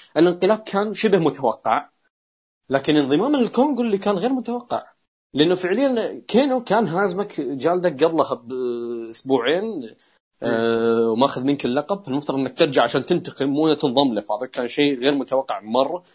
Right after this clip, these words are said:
آه، الانقلاب على، توقيت الانقلاب قبل ال إن وان على شيوزاكي. آه، بعدين شفنا اللي صار بال إن وان كيف شق طريقه ناكاجيما للفاينل وفاز بالفاينل، بعدين راح واجه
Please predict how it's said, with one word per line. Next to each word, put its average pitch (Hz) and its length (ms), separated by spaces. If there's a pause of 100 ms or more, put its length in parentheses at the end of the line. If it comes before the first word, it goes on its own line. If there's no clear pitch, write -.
(360)
آه، 107 520
الانقلاب 123 680
على، 117 600 (220)
توقيت 165 360
الانقلاب 139 460
قبل 143 140
ال 120 120
إن 139 160
وان 107 280 (120)
على 110 160
شيوزاكي. 139 640 (480)
آه، 104 80
بعدين 110 320
شفنا 139 300
اللي 135 140
صار 143 420
بال 123 200
إن 139 180
وان 123 200
كيف 120 320 (680)
شق - 260
طريقه 135 580
ناكاجيما 123 500
للفاينل 117 840
وفاز 120 240
بالفاينل، 131 560
بعدين 123 260
راح 131 320
واجه 127 420